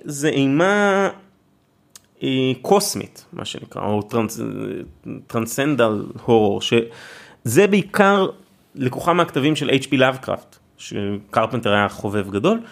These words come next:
שזה המחשבה האקזיסטנציאליסטית הזו, שאתה, אתה לא גרגר אבק קטן ביקום. שיש משהו הרבה יותר גדול שם בחוץ, ואתה כל כך לא רלוונטי, אתה לא,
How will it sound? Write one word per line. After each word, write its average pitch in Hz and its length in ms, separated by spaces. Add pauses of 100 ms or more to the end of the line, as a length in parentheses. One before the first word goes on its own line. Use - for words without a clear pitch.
(300)
שזה 240 340
המחשבה 208 720 (300)
האקזיסטנציאליסטית 131 1120
הזו, 202 240
שאתה, 123 1200 (140)
אתה 131 240
לא 190 360
גרגר 143 540
אבק 135 420
קטן 139 420 (580)
ביקום. 113 360 (800)
שיש 156 220
משהו 170 200
הרבה 123 260
יותר 202 160
גדול 147 480
שם 180 200
בחוץ, - 640 (720)
ואתה 123 160
כל 127 140 (100)
כך 202 260
לא 175 180
רלוונטי, 143 540
אתה 123 120
לא, 151 360